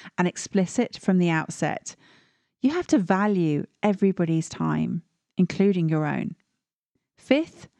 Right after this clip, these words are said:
is showing personal integrity, being honest, open,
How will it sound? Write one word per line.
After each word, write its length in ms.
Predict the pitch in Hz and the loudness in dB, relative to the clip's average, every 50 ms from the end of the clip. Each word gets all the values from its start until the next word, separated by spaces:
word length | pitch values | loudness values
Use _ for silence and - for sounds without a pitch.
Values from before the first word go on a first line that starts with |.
| _ _ _ _ _ _ - | _ _ _ _ _ _ 0
is 100 | - 208 | 0 0
showing 420 | - - - 233 214 208 208 202 196 | 0 0 0 2 2 2 2 0 -2
personal 600 | - - - 233 240 233 - - 247 240 233 - | -2 0 2 2 2 2 0 2 2 2 2 2
integrity, 800 | - 208 190 - - 170 160 - 165 160 - - 156 156 156 170 _ _ _ _ _ _ _ - | 0 -2 -2 0 -2 -2 -2 0 -2 -4 -2 -2 -2 -2 -2 -4 _ _ _ _ _ _ _ 0
being 180 | 190 180 180 - - | 2 2 2 0 0
honest, 580 | 196 202 214 240 277 269 - - - - - _ _ _ _ _ _ _ - | 2 2 4 2 2 0 -4 -12 -14 -14 -18 _ _ _ _ _ _ _ 0
open, 500 | 185 196 196 190 - 196 190 190 190 185 | 2 2 2 0 0 0 2 2 2 0